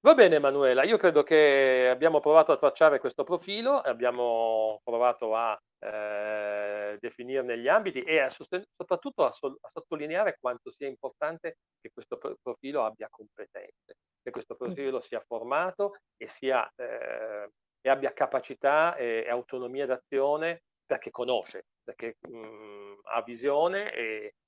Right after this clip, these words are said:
Speaker 1: e ha la possibilità di essere... Eh, funzionale e premiante per tutto quello che è questa scelta importantissima di essere società benefit e soprattutto di mantenere questo status, eh, e de-, e di espanderlo il più possibile come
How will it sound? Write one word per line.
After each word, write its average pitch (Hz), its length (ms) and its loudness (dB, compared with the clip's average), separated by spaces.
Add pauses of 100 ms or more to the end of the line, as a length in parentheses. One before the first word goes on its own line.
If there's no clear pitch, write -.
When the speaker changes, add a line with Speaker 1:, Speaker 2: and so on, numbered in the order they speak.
Speaker 1:
e 120 140 -6
ha 120 140 2
la 117 120 -2
possibilità 120 640 -6
di 120 120 -6
essere... 110 400 -8 (120)
Eh, - 840 -10 (320)
funzionale 147 680 2
e 131 60 2
premiante 120 560 -2
per 104 160 -6
tutto - 220 -20
quello 107 220 -10
che 101 100 -14
è - 40 -20
questa - 220 -16
scelta 107 300 -12
importantissima 110 880 -12
di 104 100 -18
essere 104 380 -12 (300)
società 110 460 -6
benefit 139 540 -4
e 107 40 -10
soprattutto - 440 -16
di 135 100 -6
mantenere 117 640 -6
questo - 240 -20
status, - 420 -12 (360)
eh, 104 920 -6
e 110 60 -10
de-, - 160 -8
e 143 140 -10
di 123 80 -8
espanderlo 131 520 -2
il 110 60 -8
più 113 120 -12
possibile 110 720 -12
come 110 320 -12